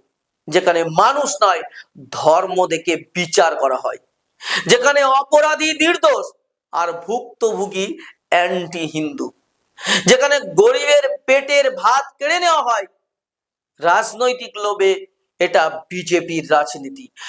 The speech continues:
এটা আরএসএস এর রণনীতি, এটা হিন্দুত্ববাদী ফ্যাসিবাদ। আর আজকে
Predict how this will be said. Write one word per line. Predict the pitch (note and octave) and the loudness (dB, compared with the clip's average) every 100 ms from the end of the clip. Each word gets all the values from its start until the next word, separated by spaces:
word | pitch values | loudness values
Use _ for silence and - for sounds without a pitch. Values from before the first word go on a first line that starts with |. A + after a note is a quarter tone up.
| - | -2
এটা | F#3 - | 2 4
আরএসএস | F#3+ G3 G#3+ B3+ C#4 C4+ B3+ | 2 2 2 0 -2 -4 0
এর | B3 G3+ | 0 2
রণনীতি, | F#3+ A#3+ - B4 A3 _ D#3+ _ - - | 2 2 0 -8 -14 _ -20 _ -18 -4
এটা | G3+ | 0
হিন্দুত্ববাদী | A#3+ C4 D#4+ D#4 D#4 - - C#4 C4+ C4 B3+ - | 2 0 -4 -6 -6 -2 0 2 2 -2 -8 -2
ফ্যাসিবাদ। | D4 D4+ D4 A3 F3 - _ _ _ _ - | -2 -2 0 0 0 -8 _ _ _ _ -4
আর | D#3 | -2
আজকে | D3 F#3+ - - F3+ F3 | 0 -2 -4 -8 -8 -8